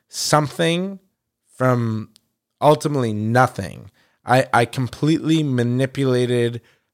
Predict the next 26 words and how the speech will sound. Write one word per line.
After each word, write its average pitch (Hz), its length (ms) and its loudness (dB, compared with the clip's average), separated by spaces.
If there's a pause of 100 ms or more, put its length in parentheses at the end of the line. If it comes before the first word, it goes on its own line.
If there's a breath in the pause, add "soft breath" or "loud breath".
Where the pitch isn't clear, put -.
(100)
uh, 107 400 0
a 95 80 -4
piece - 460 -6
of 151 100 2
fish - 680 -2 (600)
to 120 120 -6
taste - 600 -2 (640)
like 113 260 -2
heaven 110 600 0 (880)
and 127 180 2
deliver 131 440 4
it 127 100 -2
to 120 80 -6
people 123 560 0
and 117 280 -4
to 120 100 -4
get 127 340 0
the 120 60 0
feedback 120 680 -2
from 160 320 0
people 123 380 0
saying 127 560 0
how 120 560 0
amazing 117 600 -4
it 147 120 -4
is, 180 360 -4